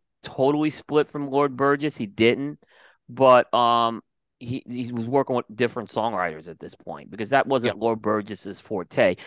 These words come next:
Speaker 1: There's some Lord Burgess's songs that he still did after that, but for the
Speaker 2: Yep.
Speaker 1: most part, you know, this is when he started changing. And also, Harry, I believe, sta-, this is when Harry actually s-, also started to, um, no, not on this album. A little later is when he started writing songs.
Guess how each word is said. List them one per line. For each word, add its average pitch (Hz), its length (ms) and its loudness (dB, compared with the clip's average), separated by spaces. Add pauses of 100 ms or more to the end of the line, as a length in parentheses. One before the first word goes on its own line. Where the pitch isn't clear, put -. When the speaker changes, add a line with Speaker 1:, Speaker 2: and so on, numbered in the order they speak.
(160)
Speaker 1:
There's 247 160 4
some 254 200 2
Lord 202 260 2
Burgess's 143 500 0
songs 131 440 0
that 117 120 0 (140)
he 127 160 -8
still 120 240 -4
did 110 180 2
after 117 280 2
that, 127 260 2 (560)
but 127 160 -2
for 139 80 -6
the 131 60 0
Speaker 2:
Yep. 127 80 2
Speaker 1:
most 156 200 2
part, 127 280 4
you 117 100 -2
know, 113 160 -2
this 135 260 -4
is 123 100 -10
when 120 200 -2
he 113 100 -6
started 117 400 -2
changing. 123 360 -2
And 120 80 -4
also, 135 280 0 (340)
Harry, 165 380 4
I 131 60 6
believe, 139 960 -4
sta-, - 320 -6
this 151 240 -6
is 156 60 -8
when 139 100 -4
Harry 135 380 2
actually 123 220 -2
s-, - 140 -20
also 120 340 -2
started 120 640 0
to, 113 340 -4
um, 107 380 -2 (440)
no, 156 200 6
not 160 200 6
on 147 100 2
this 135 160 0
album. 113 200 4
A - 20 -10
little 143 200 -2
later 131 280 2
is 104 80 -8
when 110 100 -10
he 110 80 -12
started 107 300 -4
writing 101 340 -2
songs. - 460 -18